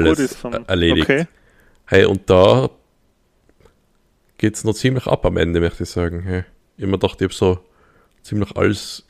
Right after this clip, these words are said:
Speaker 2: gesehen, was man auch freischalten kann und irgendwann,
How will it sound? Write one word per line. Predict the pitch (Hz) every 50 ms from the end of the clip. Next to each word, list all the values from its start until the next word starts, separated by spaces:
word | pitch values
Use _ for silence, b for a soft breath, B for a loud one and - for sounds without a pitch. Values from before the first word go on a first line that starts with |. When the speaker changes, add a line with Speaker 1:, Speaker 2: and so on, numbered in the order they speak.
| _ -
Speaker 2:
gesehen, | - - 101 92 95 107 120 131 147 127 - _ _ _ - _ _ _ _ _ _ _ _ _ _ _ _ _ _ _ _ _ _ _ _
was | - 95 92 - -
man | - 92
auch | 90
freischalten | - - 87 90 - - 120 110 - - -
kann | - - 120 113 123 123
und | 107 98 -
irgendwann, | 98 98 101 107 110 107 110 113 117 117